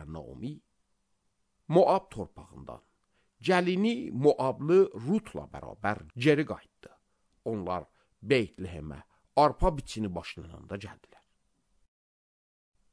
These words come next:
Fəsil iki.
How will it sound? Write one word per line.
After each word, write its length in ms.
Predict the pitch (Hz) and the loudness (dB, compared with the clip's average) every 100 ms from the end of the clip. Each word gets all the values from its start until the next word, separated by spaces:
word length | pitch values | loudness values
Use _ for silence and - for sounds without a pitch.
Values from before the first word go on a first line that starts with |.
| _ _ _ _ _ _ _ _ - - | _ _ _ _ _ _ _ _ -20 4
Fəsil 520 | 156 147 - 147 120 87 - _ _ _ _ | 8 8 6 2 2 -2 -10 _ _ _ _
iki. 380 | 110 - - | -10 -8 -8